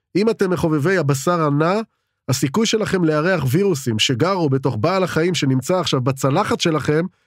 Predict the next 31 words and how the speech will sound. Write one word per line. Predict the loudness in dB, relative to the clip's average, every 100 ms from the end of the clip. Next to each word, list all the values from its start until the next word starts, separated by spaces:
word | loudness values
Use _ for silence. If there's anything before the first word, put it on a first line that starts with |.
| _
הוא | -4
סיכוי | -2 -2 0 2
לא | 0
קטן, | 0 -2 0 0 -2 -6 _ -4
וסליחה | -2 0 0
שהרסתי | 0 0 0 0
לכם | -2 0
את | 0
הארוחה | 0 0 0 -2
הבאה. | -2 -2 -4 -6 -12 _ _ _ _ _ _ -4
השיטה | -2 0 2
השנייה | 0 2 2 2
של | 0 0
הווירוס | 2 2 2 0 -4 -16 _ _ _
זה | 0
לתפוס | 0 0 -2 -2
טרמפ. | 0 0 0 -6 -16 _ _ _ _ _ _
הוא | 0
יעלה | 2 2 2
על | 2
יתוש | 2 0 0 0 2 0
או |
זבוב | 0 0 0 2
או | 0
חרק | 0 -2 -2
אחר | -2 0 0
שעקץ | 0 -2 -2 -2 0 -2 -2
את | -2
הפונדקאי | -2 0 0 0 0
הנוכחי | 0 0 -2 -2 0
שלו, | 0 0 0